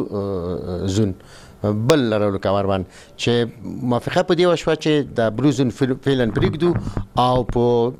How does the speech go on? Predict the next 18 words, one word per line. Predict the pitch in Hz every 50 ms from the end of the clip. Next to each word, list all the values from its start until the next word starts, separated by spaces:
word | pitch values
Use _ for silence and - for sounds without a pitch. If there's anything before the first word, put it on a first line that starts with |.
| - -
یلو | 120 123 185 185 160 127
زون | 107 135 123 110
چې | - 127 123 113 107 98
زیړ | 113 156 165 131
زون | 110 92 110 110 110
ده، | 110 127 143 156 156 - - - - - - - -
آه، | 101 107 110 113 113 110 113 113 113 110 110 110
زیړ | 95 98 156 175 156
ایریا | 135 120 110 110 120 117 110
ده، | 117 104 - -
هغه | 120 120 120 151 156
تنظیم | - - 110 87 78 92 98 92
کو. | - - 85 - - - - - - - - -
هغې | - 120 127 156 208 214
نه | 196
اوس | 185 170 143 -
په | - 127
مشخص | 135 135 127 113 120 127 123 113 - 123 120 - - 180 185 175 - -